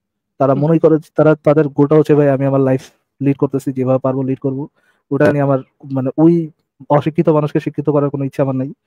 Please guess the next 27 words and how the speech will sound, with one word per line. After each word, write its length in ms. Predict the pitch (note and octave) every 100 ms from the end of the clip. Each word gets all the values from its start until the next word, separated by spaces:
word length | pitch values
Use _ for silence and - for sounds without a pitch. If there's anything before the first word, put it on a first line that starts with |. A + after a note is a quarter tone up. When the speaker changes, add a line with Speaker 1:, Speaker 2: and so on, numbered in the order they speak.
| _ _ _
Speaker 1:
আবার 200 | C3+ D3
অনেকে 240 | C#3+ D3 D3+
থাকে 220 | D3 C#3
যে 140 | C#3
মনে 200 | C3 C3+
করে 180 | C3 C3
যে 120 | C3+
এই 80 | C3
সমাজটা 640 | C3 B2+ - C#3 C3+ B2 A#2+
এমনিতেই 340 | C3+ C3 D3
গেছে, 260 | C3+ E3+ D3+
আমাকে, 520 | C3 - - C3+ B2+ _ _ _ _
আ, 200 | B2+ B2 B2 C#3+ _ _ _ _ _ -
কোনো 140 | C#3
একটা 160 | C3+ C#3+
ওয়েস্টার্ন 300 | C3+ - C#3+
কান্ট্রিতে 340 | C3+ C3 C3
যেয়ে 140 | C3 B2+
সেটেল 240 | C3 B2+
আপ 120 | A#2+
হইতে 140 | B2 A#2+
হবে। 260 | A#2 A#2 - _ _ _ _ _ _ _ _ _ _ _ _ _ _ _ _ _ _ _ _ _ _ -
এরকম 200 | C#3+ D3
Speaker 2:
এটা 200 | C#3 C#3
Speaker 1:
করে, 100 | C#3
Speaker 2:
অনেক 200 | C#3+ C3+
Speaker 1:
আম, 520 | C3 B2+ B2+ B2 A2+